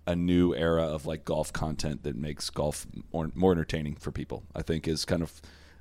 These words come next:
um, not, that's not, it's not meant as a jab to, like, press reporters and people that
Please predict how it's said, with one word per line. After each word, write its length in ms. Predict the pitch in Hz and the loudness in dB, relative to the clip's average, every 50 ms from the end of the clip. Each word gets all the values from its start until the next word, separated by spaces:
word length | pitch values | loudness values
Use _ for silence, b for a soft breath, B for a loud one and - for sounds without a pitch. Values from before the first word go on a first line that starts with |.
| b - | b -4
um, 480 | 85 82 80 80 76 73 65 64 53 - - | -2 0 0 0 -2 -2 -4 -6 -8 -8 -4
not, 200 | - 110 117 82 | 0 0 2 4
that's 200 | 95 113 113 - | 4 4 4 6
not, 240 | 151 147 131 104 - - | 6 6 6 6 4 -2
it's 400 | 95 82 78 78 107 107 92 110 | -8 -2 2 4 4 4 4 4
not 140 | 123 127 110 | 6 6 8
meant 140 | 104 104 | 6 6
as 80 | 98 87 | 4 4
a 40 | 90 | 2
jab 360 | 82 78 90 92 98 95 87 | 4 6 8 8 8 8 6
to, 100 | - 98 | 4 4
like, 280 | 92 90 85 - - - | 4 2 2 0 -2 2
press 240 | - 110 95 - - | 4 4 6 4 2
reporters 560 | 101 - 90 98 101 98 101 104 113 107 87 | 0 2 4 6 6 8 8 8 6 6 4
and 100 | 85 78 | 2 2
people 220 | 87 90 82 90 87 | 0 0 2 2 2
that 200 | 87 85 82 | 2 2 0